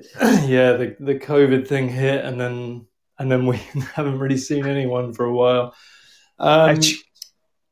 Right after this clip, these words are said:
Speaker 1: yeah, it's been, it's been a, a very busy and weird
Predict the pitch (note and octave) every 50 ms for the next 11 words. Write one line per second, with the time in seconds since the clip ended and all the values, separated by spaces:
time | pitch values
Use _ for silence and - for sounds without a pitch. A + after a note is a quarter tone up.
0 | _ _ _ - F#3+ E3+ F#3+ G#3 G#3+ F#3+ D#3+ C#3 B2+ - - D#3 D3+ - - G3
1 | F#3 F3+ F3 - F3+ - - - F3+ D#3+ D3+ C#3 C3 E3 D#3 D3 C3 B2 C3 D#3
2 | D3 C#3+ C#3+ C3 A#2 D3+ C#3+ C3+ C3 C#3+ C#3 C3+ C3+ C3 C3+ C3+ C3+ C3 B2+ B2+
3 | B2 B2 - - - C3 A#2+ C3 C#3 C3+ C3+ C3+ C3+ C3 C3+